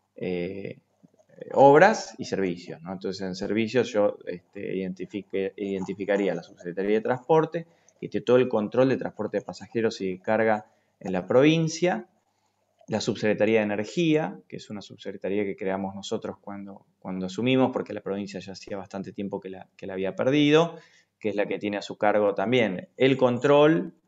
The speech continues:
eh, pero también, este, la construcción de, de, de obras de alta tensión, bueno, distintas, este, cuestiones, pero también la relación con las, con las distribuidoras, ¿no? Que es algo que también en la provincia es bastante crítico.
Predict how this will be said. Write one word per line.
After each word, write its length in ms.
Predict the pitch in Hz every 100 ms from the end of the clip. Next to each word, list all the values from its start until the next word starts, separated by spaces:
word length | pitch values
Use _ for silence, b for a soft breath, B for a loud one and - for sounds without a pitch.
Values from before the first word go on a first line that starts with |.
| _ _ _ _ _ -
eh, 600 | 104 101 98 95 95 -
pero 200 | 107 101
también, 720 | 98 98 107 110 113 117 117 -
este, 380 | 92 92 - 92
la 120 | 92
construcción 800 | 98 - 98 - 123 127 127 117
de, 200 | 95 85
de, 0 |
de 760 | 87 85 - - - - 82 87 _
obras 300 | 76 101 92
de 100 | 95
alta 280 | 95 92 92
tensión, 560 | 90 92 - 127 120 101
bueno, 220 | 95 87
distintas, 640 | 87 - 101 95 90 - _ _ _ _
este, 360 | - 95 - -
cuestiones, 380 | 104 104 147 160
pero 140 | 110
también 300 | 104 104 113
la 100 | 107
relación 760 | 98 95 92 - 92 113 110 - _ _ _
con 180 | - 98
las, 560 | 95 87 - - - _ _
con 160 | - 95
las 120 | 92
distribuidoras, 800 | 92 - 92 107 151 131 104 95
¿no? 260 | 104 127 139
Que 80 | 92
es 120 | -
algo 420 | 92 90 90 -
que 80 | -
también 280 | 92 92 95
en 40 |
la 80 | 92
provincia 340 | 87 95 92 92
es 60 |
bastante 380 | 92 - 92 98
crítico. 680 | 135 143 139 147 165 214